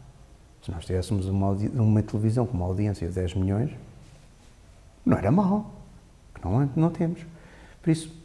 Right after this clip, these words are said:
vamos ver cada vez mais esta especialização em termos de conteúdo, em que eu, eu vou-me dirigir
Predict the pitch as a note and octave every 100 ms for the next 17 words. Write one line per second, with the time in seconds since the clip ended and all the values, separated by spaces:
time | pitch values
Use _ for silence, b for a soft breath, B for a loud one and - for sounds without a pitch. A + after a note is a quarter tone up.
0 | - C#3 G3 F3 D#3+ D#3+ D#3 C#3+ B2+ A#2
1 | A#2+ G2 F#2+ A#2 - - b b b b
2 | b - - C#3 - D3 - - D3+ D3+
3 | D3+ D3+ D3 D#3 D3 - D3 D3 E3 D3+
4 | D3+ A2 G#2+ - C#3+ G#3+ - C3 C3 -
5 | - C#3+ - - - - - D3 C3 E3
6 | D#3+ D3 C3+ B2 C3+ D#3 F#3